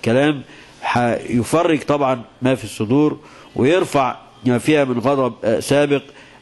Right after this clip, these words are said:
أو، يعني، آه، كلام، آه، سابق يعني. فده علاج الأمر. إزاي بيعالج الأمر؟ تعلم، تعلم من السنة، تعالج الموقف إزاي. وحتى لو كان الكلام يغضب، لكن، يعني، يملك الإنسان نفسه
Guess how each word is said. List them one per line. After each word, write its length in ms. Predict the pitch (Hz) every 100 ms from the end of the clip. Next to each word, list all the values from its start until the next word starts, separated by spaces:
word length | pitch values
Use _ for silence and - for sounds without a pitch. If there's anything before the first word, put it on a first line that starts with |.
| -
أو، 400 | 135 143 101 92
يعني، 520 | 107 120 120 123 101 92 110 92
آه، 20 |
كلام، 460 | 123 131 151 143 117
آه، 500 | 90 101 87 76 85
سابق 380 | - 127 110 104 -
يعني. 220 | 87 107 - - - -
فده 640 | - 113 113 101 139 170
علاج 260 | 143 165 135
الأمر. 260 | 123 120 98 98 -
إزاي 220 | 104 131
بيعالج 360 | 123 117 131 110
الأمر؟ 280 | 107 113 107 - - -
تعلم، 380 | 123 151 107 92 107
تعلم 300 | 143 143 117
من 80 |
السنة، 460 | 110 - 104 101 95 - - -
تعالج 300 | 117 135 117
الموقف 300 | 113 120 123
إزاي. 440 | 110 95 113 139 - - - - - -
وحتى 360 | 113 - -
لو 120 | 135 117
كان 140 | 147
الكلام 360 | 131 131 139 139
يغضب، 380 | 147 120 123 110 - - - -
لكن، 340 | 117 127 123 110
يعني، 300 | 110 107 107
يملك 300 | 123 117 107
الإنسان 320 | 101 117 123
نفسه 480 | 110 - 123 131